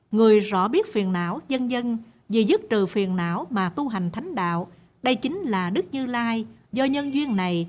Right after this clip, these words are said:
nên sắc thân của Như Lai cùng thọ, tưởng, hành, thức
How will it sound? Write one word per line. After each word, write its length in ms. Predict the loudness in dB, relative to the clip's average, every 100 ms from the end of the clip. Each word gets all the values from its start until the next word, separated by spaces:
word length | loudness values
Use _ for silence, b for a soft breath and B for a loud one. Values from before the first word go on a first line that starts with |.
| B B
nên 240 | -2 0 0
sắc 180 | -4 -6
thân 200 | -8 -6
của 100 | -4
Như 200 | -2 -2
Lai 420 | -2 -2 -2 -4 -6 B _
cùng 260 | 4 4 0
thọ, 400 | -2 0 0 -2 -4
tưởng, 360 | 0 0 0 -6
hành, 340 | -4 0 0 0
thức 180 | -4